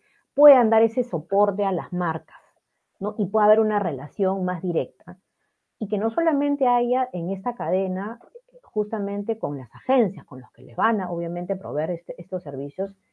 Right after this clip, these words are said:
sino cuál es la respuesta de las empresas. ¿Qué es lo que realmente, justamente, van a querer las empresas? Porque, si te das cuenta, los clientes, justamente, de, de estas empresas a futuro van a ser los egresados de estas marcas universitarias.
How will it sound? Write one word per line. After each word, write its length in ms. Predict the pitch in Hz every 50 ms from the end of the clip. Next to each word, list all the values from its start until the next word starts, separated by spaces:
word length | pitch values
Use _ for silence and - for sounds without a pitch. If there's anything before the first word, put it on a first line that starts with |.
| _ _ _ _ _ _
sino 280 | - 196 202 226 226 226
cuál 160 | - - 320
es 80 | -
la 100 | 277 277
respuesta 580 | - 180 160 - - _ - 185 180 185 - 220
de 60 | 220
las 200 | 214 214 190 190
empresas. 500 | - 127 131 - 170 175 170 - - - _ _ _ _ _ _ _ _ _ _ _ _ _ _ _ _ _ _ _ _
¿Qué 80 | - 277
es 100 | 269 262
lo 140 | 320 320 311
que 140 | 311 202 170
realmente, 880 | 170 180 175 185 190 202 208 208 202 202 202 190 190 185 202 214 226
justamente, 640 | 226 - 208 202 202 220 202 190 190 196 190 208 196
van 160 | 190 190 190
a 100 | 202 202
querer 280 | 202 139 160 226 294 269
las 180 | 202 165 -
empresas? 420 | 165 151 165 165 156 156 196 190 190
Porque, 400 | - 175 170 170 - 135 - - _ _ _ _
si 120 | _ - 143
te 100 | - 139
das 120 | 139 - _
cuenta, 460 | - 208 170 143 135 147 147 - - _ _ _ _ _ _
los 260 | 185 180 170 170 -
clientes, 760 | - 226 240 269 247 214 180 160 156 - 170 180 202 214 208 - _
justamente, 640 | - 196 196 190 185 180 180 180 180 185 190 185 175
de, 300 | 190 202 214 208 208 - _ _ _ _ _ _ _ _
de 160 | - 165 165
estas 260 | 185 185 214 208 202
empresas 360 | 202 175 170 180 175 180 180 185
a 60 | 170
futuro 420 | 185 190 185 185 165 - 233 247
van 120 | 208 185 180
a 60 | 170
ser 160 | - 180 180
los 160 | 170 165 - 165
egresados 680 | 147 156 156 - 226 214 175 151 - 156 170 - _ _ _ _ _
de 100 | - 170
estas 220 | 156 - - - -
marcas 320 | 151 147 147 - 135 -
universitarias. 680 | - - 147 - - _ - - - - - _ _ _